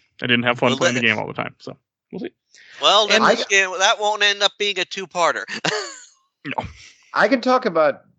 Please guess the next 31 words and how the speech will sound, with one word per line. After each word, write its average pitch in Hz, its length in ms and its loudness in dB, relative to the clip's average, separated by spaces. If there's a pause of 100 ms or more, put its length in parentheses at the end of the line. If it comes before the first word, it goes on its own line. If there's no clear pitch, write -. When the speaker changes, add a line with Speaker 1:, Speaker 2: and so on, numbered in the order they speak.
(180)
Speaker 3:
like, 127 260 0 (480)
animal 170 340 2
dicks 107 360 -4
if 117 160 -8
you, 127 260 2 (120)
if 139 240 2
you 165 100 4
wanna 156 140 4
try 143 220 4
to 131 60 2
work 135 260 0
this 139 180 0
one 135 100 2
up 135 160 2
to 113 100 -12
four 127 280 2
hours, 120 460 0
Mike. - 120 -14 (140)
Speaker 1:
<laughs> - 180 -4
I 143 80 0
do 127 140 2
not. 113 440 2 (320)
'Cause 135 140 -2
I - 80 4
Speaker 3:
See, 147 60 0
Speaker 1:
should - 120 0
go 147 360 4
to - 20 2
bed. - 200 -2 (240)
Speaker 3:
a, - 120 0
the 143 440 -2